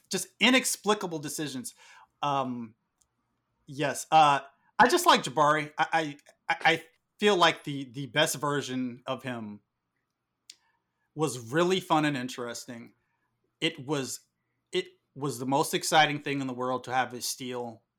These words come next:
and know that Giannis is on one side, Jabari's on the other side. This is going to be a dunk. There is no world in which this isn't a dunk. There's no question. Like, and we have other people kind of running the break now, and it's kind of feast or famine. And ma-,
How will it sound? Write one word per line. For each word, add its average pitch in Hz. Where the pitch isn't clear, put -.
and 147
know 151
that 135
Giannis 151
is 131
on 135
one 131
side, 123
Jabari's 123
on 120
the 117
other 110
side. 113
This 135
is 123
going 120
to 120
be 113
a 107
dunk. 107
There 113
is 107
no 123
world 127
in 123
which 123
this 127
isn't 117
a 107
dunk. 110
There's 117
no 127
question. 117
Like, 135
and 127
we 147
have 147
other 147
people 135
kind 143
of 123
running 135
the 123
break 127
now, 123
and 120
it's -
kind 120
of -
feast -
or 120
famine. 120
And 107
ma-, 113